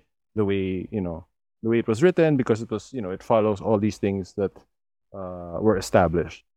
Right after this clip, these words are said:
So, yeah, there's a little bit residual trauma from that, I guess, in, in how final that everyone's been talking about this, uh, third volume.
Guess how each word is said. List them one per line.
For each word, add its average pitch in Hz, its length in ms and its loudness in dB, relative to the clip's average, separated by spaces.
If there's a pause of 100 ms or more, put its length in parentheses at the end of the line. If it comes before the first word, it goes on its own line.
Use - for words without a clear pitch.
(680)
So, 95 880 -4
yeah, 135 260 4 (340)
there's 131 160 -4
a 165 100 2
little 170 320 2
bit 139 300 0 (540)
residual 107 1200 0
trauma 101 480 0
from 98 220 -4
that, 87 240 -4 (260)
I 104 40 -8
guess, 95 300 -4
in, 107 220 -4
in 120 120 2
how 120 280 2
final 113 760 2 (400)
that 113 220 2
everyone's 110 580 0
been 104 560 -2
talking 110 380 2
about 98 400 2
this, 98 500 -4 (540)
uh, 95 380 -12
third 110 440 4
volume. 104 800 4